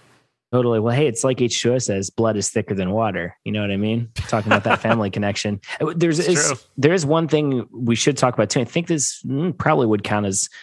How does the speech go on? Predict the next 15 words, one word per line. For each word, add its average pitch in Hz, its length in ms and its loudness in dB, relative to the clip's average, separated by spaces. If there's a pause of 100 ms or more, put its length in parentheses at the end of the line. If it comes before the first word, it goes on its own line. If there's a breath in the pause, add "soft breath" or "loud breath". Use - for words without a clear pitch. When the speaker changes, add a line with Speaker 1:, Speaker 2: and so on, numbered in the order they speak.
(280 loud breath)
Speaker 1:
as - 140 0
score 113 340 2
territory, 101 540 0
even 101 120 -2
though 95 120 2
it's - 160 -2
somewhat 107 300 0
of 95 60 0
a 90 60 -4
song. 104 500 -2
Um, 107 160 0
we 113 80 2
get 120 180 2
to 120 100 0
hear 113 420 0